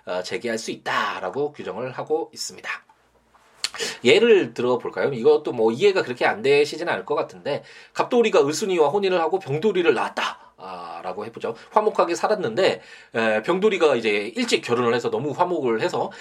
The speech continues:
손자 정돌이도 이제 일찍 낳았다라고 한번 가정을 해보죠. 근데 안타까운 사고로 인해서 병돌이가 이제 그만 사망하고 말았다, 아, 라고 했을 때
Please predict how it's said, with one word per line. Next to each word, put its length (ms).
손자 380
정돌이도 1000
이제 140
일찍 280
낳았다라고 540
한번 160
가정을 300
해보죠. 260
근데 460
안타까운 480
사고로 320
인해서 260
병돌이가 680
이제 160
그만 200
사망하고 640
말았다, 400
아, 240
라고 260
했을 260
때 360